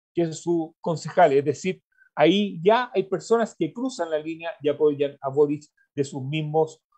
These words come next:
grupos de partido. Y, por lo tanto, no votan por él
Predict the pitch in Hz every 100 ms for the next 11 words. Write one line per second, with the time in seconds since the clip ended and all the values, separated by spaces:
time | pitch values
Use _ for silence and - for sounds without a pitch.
0 | _ - 156 135 147 - _ _ - 123
1 | 139 131 117 123 - 123 98 - _ _
2 | _ _ _ _ 196 226 233 175 175 175
3 | 180 165 - 180 - 147 175 170 185 160
4 | 131 147 151 160 165